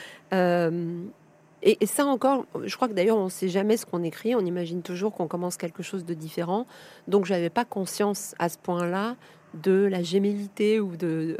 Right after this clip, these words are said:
encore une fois, du reflet entre certains, euh, ben, presque tous mes romans. C'est-à-dire que oui, euh, il y a un voyage, euh, alors, ce qui est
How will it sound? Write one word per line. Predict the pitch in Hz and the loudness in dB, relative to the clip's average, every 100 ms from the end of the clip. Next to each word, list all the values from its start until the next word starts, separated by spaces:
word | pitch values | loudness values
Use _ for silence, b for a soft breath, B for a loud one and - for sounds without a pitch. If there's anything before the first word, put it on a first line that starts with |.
| - | -6
encore | 180 196 | -4 -4
une | 190 | -4
fois, | 202 | -2
du | 190 | -2
reflet | 170 185 185 202 202 | 0 -2 -2 -2 -2
entre | 202 160 - 170 160 B B - | -2 -6 -4 -4 -4 B B -16
certains, | - - 190 - 190 190 | -10 -6 -6 -4 -4 -4
euh, | 185 165 165 170 | -2 -4 -4 -8
ben, | 170 175 175 | -8 -12 -12
presque | - - 180 | -10 -8 -8
tous | - | -6
mes | 202 180 | -4 -2
romans. | 170 170 196 254 B B B | -2 -2 -2 -6 B B B
C'est-à-dire | - 185 180 170 180 | -10 -2 -2 -2 -4
que | - | -4
oui, | 175 180 240 240 | -6 -4 -2 -2
euh, | 180 170 | -2 -4
il | |
y | 175 | -4
a | |
un | 170 170 | -4 -4
voyage, | 156 170 170 185 202 180 | -2 0 0 0 0 -2
euh, | 170 160 175 B B B | -4 -4 -6 B B B
alors, | 180 185 | 0 0
ce | - | -4
qui | - | -2
est | 190 | -2